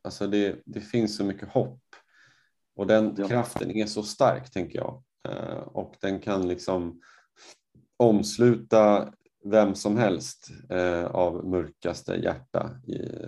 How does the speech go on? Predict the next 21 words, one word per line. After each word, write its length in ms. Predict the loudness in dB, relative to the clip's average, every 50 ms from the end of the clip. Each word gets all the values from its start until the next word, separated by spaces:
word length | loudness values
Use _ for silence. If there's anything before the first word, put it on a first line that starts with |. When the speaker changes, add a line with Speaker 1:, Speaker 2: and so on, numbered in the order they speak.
| -8 -8
Speaker 1:
sådär. 320 | -6 -2 -2 -2 -2 -2 -8 _ _ _ _ _ _ _ _ _ _ _
Att, 280 | -8 -8 -8 -6 -6
att 200 | -4 -4 -4 -2
det 80 | 0 2
här 200 | 2 2 2 0
hoppet 600 | 2 0 0 0 0 -6 -2 -2 -2 -2 -2 -10 -18 -20 -20 -20 _ _ _ _ _ _ _ _
som 240 | -4 -2 0 0
vi 100 | 2 2
liksom 540 | 0 0 -2 -2 -4 -4 -2 -4 -6 -8 -10 -12 -6 0
bär 340 | 2 4 4 6 4 4 2
tillsammans, 920 | -2 -6 -8 -4 -2 -2 0 -2 -4 -8 -10 -12 -14 -14 -14 -16 -18 _ _ _ _ _ _ _ _ _ _ _
det 180 | -2 0 2 2
är 60 | 2
någonting 360 | 0 -2 -4 -4 -6 -8 -10
som 160 | -6 -4 -2 -2
jag 180 | -2 -2 -2
tänker 360 | -4 -8 -8 -8 -10 -10 -10 -8
är 60 | -8
liksom 300 | -10 -10 -14 -16 -14 -8
julens 420 | -6 -6 -6 -6 -8 -10 -12 -12 -12
kärnbudskap. 920 | -6 -6 -4 -4 -4 -8 -10 -10 -8 -8 -8 -10 -12 -14 -14 -14 -14 -18